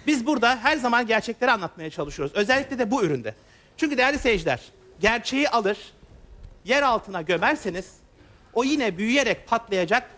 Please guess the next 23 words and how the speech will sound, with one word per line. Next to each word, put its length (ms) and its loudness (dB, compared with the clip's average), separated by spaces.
ve 60 4
her 180 2
şeyi 200 -2
yok 160 -2
edecektir. 460 -10
Gerçek 420 0
hayatımızın 640 0
değişmeyen 480 0
bir 100 -2
parçası 440 0
olmalı. 260 -4
Bütün 280 0
bu 60 0
konuştuklarım 720 -2
iki 220 0
nokta 300 0
üst 220 -2
üste, 480 -2
işte 260 -2
size 180 -2
mukaddes. 600 -4
Değerli 180 2
seyirciler, 460 -10